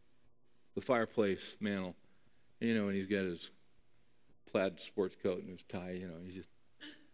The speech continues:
I saw no wife. I saw no kids.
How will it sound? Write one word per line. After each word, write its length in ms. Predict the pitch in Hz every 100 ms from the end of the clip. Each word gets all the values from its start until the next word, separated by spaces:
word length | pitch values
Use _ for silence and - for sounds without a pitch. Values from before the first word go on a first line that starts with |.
| - - - - - - - - - - - - - - - - - - - - - - - -
I 100 | 127
saw 240 | - 117 92
no 140 | 101
wife. 640 | 110 87 92 - - - - - - - - - - - - - -
I 100 | 98
saw 220 | - 95
no 160 | 95 104
kids. 520 | - - - - -